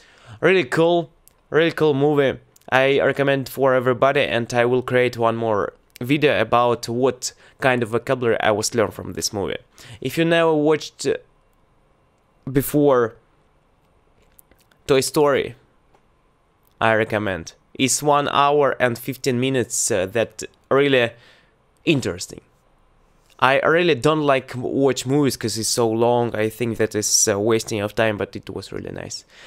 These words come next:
And you can improve your English too, 'cause it's, uh, for children's, for t-,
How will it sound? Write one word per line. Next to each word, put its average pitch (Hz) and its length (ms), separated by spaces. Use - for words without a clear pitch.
And 123 260
you 147 80
can 127 160
improve 113 340
your 107 160
English 95 340
too, 104 140
'cause - 280
it's, - 360
uh, 101 200
for 185 200
children's, 139 920
for 156 580
t-, - 100